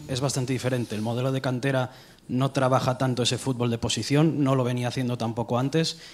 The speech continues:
y parece que contrasta un poco con, con la idea que viene desde la base, eh, aquí en el Sporting. No sé si para, para usted es un desafío eso más importante, si cree que puede ser un hándicap importante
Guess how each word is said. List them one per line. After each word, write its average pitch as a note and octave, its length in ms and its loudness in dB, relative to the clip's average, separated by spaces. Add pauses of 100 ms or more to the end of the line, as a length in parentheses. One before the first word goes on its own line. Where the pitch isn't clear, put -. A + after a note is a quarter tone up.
(260)
y A#2+ 180 -4
parece B2 340 -2
que C3 120 -6
contrasta C3+ 440 0
un C3+ 100 2
poco C#3 300 6
con, A2+ 380 -4
con A#2 160 -2
la A2+ 80 -2
idea C3 240 -2
que A#2 320 -4 (100)
viene C3 440 -4
desde A#2+ 300 -4
la A#2+ 120 2
base, A2+ 320 2 (100)
eh, A2 300 -6
aquí A2 160 -8
en A2 80 -4
el A2+ 80 -2
Sporting. G#2+ 420 -6 (460)
No C3 100 0
sé C3 120 0
si C#3 120 0
para, B2+ 480 0
para B2+ 160 -2
usted A#2+ 240 -4
es A#2+ 80 -2
un B2 100 -2
desafío A#2+ 460 -2
eso A#2 320 -4
más B2+ 300 -4
importante, C3+ 560 -2
si A2+ 160 -6
cree A#2+ 180 -8
que A#2+ 100 -4
puede B2+ 200 -4
ser B2 160 -2
un B2+ 80 -4
hándicap A#2+ 480 -4
importante A2+ 560 -6